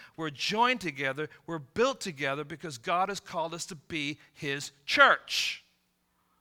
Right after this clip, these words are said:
So if, if you have an attitude of, "Well, you know, church is kinda optional, you know,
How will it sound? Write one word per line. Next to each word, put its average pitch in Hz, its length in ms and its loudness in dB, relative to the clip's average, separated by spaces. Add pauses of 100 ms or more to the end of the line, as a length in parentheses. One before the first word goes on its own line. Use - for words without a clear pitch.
(1080)
So 165 240 -4
if, 165 180 -10
if - 180 -8
you 190 80 -4
have 247 320 2
an 233 140 -2
attitude 233 520 2
of, 170 160 -8
"Well, 214 220 -6
you 214 80 -10
know, 208 140 -8
church - 340 -10
is 160 80 -10
kinda 175 260 -8
optional, 143 600 -8 (500)
you 156 80 -10
know, 131 140 -8